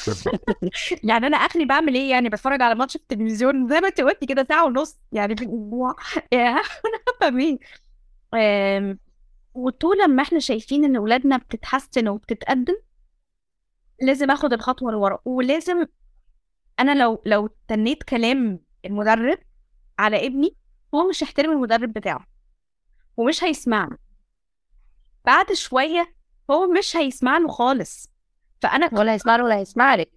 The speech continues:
Speaker 1: ولا هيسمع لي أنا كمان.
Speaker 2: وانتوا الاتنين، مش، مش المدرب بس. اه.
Speaker 1: أنا بكسر الحتة دي. يعني هو فاهم كويس قوي. ولما بيجي يشتكي مثلًا المدرب، آه، قعدوا على الدكة إن هو ضايق-، ضايقه، إن هو قال له حاجة، آه،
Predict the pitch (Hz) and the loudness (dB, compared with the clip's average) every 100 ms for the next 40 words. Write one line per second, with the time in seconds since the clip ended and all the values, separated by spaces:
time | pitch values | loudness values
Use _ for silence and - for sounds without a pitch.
0 | _ 240 262 - 285 320 330 302 277 370 | _ -2 -2 0 2 2 2 0 0 0
1 | 466 - _ _ _ _ - - 233 226 | -2 -10 _ _ _ _ -8 -4 -2 0
2 | 185 208 226 190 160 165 - 190 175 180 | 0 0 2 0 -2 -4 -4 -6 -6 -4
3 | 180 196 202 180 202 - - - 185 185 | 0 0 0 0 -2 -4 -18 -6 -4 -4
4 | 175 - 262 247 214 - - 294 247 220 | -6 0 2 2 0 -4 -4 -2 -2 -2
5 | 302 - 269 214 262 _ _ _ - 196 | -8 -6 -6 -6 -10 _ _ _ -6 -4
6 | 196 233 277 247 285 285 277 262 - 247 | -2 0 0 0 -2 -2 -4 -4 -2 -2
7 | 269 _ _ 220 247 302 285 220 247 240 | -4 _ _ 0 2 2 0 -2 -4 -6
8 | - 277 - 240 247 247 226 226 240 233 | -6 -6 -2 -2 -2 -2 0 0 0 -4
9 | _ _ _ 226 226 220 220 233 254 240 | _ _ _ 0 2 2 2 2 2 0
10 | 208 202 196 240 - 240 220 214 240 214 | 0 -2 -4 -4 -2 0 0 -2 -2 -4
11 | 202 202 214 247 269 240 226 208 214 247 | -6 -8 -4 -4 -4 -4 -2 -4 -2 -2
12 | - 262 - 254 247 247 214 262 | 0 -2 -2 -4 -2 -2 -2 -4